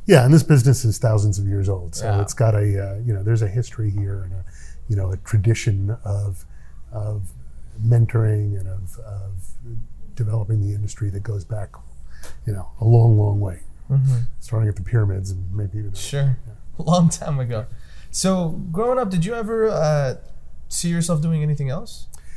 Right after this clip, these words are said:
Speaker 1: I did. I mean, I didn't, I didn't, I always knew that this was here.
Speaker 2: Yeah.
Speaker 1: And I think that I knew that it was, you know, a, a wish of my father that,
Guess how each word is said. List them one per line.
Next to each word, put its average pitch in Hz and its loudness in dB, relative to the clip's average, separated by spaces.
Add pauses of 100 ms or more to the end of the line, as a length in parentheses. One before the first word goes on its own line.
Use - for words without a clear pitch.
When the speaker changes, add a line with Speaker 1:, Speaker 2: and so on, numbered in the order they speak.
(240)
Speaker 1:
I 160 8
did. 185 10
I 123 0
mean, 117 8
I 123 8
didn't, 156 6 (260)
I 135 0
didn't, 185 2 (340)
I 139 -2
always 165 2
knew 151 4
that 131 2
this - -2
was 107 -4
here. 170 0 (160)
Speaker 2:
Yeah. 127 0 (100)
Speaker 1:
And 113 2
I 110 4
think 117 0
that 110 -2 (240)
I 110 -2
knew 110 0
that 101 0
it 98 -2
was, 98 -4 (380)
you 104 0
know, 104 0 (120)
a, 95 -4 (200)
a 113 -4
wish 131 2
of 110 2
my 104 0
father 143 2
that, 107 0